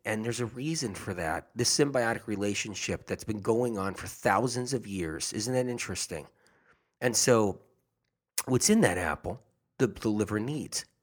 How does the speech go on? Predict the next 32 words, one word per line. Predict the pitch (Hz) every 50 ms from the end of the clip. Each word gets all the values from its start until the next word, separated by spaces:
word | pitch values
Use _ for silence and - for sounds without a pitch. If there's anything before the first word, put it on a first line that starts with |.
| _ _
It | - 101
needs | 101 104 104 101 - - -
chemical | - 117 104 98 - - 95
compounds | - - 95 - 110 104 92 92 90 -
from | - 92 92
that | 92 90 87
apple, | 87 82 80 80 - 92
phytochemical | - - 98 92 90 - - 95 87 80 - 87
compounds, | - 92 87 85 76 - 90 82 80 87 95 - - - _ _ _ _ _ _
so | - - 127 107
it | -
can | - 113 110 98
do | 104 107 98 98 104 -
its | 98 95 - - - _ -
chemical, | - - 101 87 85 80 - 104 90 - - -
its | 101 -
undiscovered | - 98 95 90 92 - - - - 95 95 -
chemical | - 85 82 80 - - 95
functions, | - - 135 151 208 - - 104 87 -
the | - 95
liver, | 90 87 82 - 92 87
which | 85 98 90 - 104
is | 92 87
disarming | 92 110 101 - 107 92 95 92 101 104 98
poisons | - - 98 92 90 95 95 90 98
and | 98 92
toxins | - 90 87 - - - 101 95 87
as | 90 87 85
they | 95 98
leave | 92 92 95 90 87 85
the | 95
liver. | 95 107 131 135 113 104 95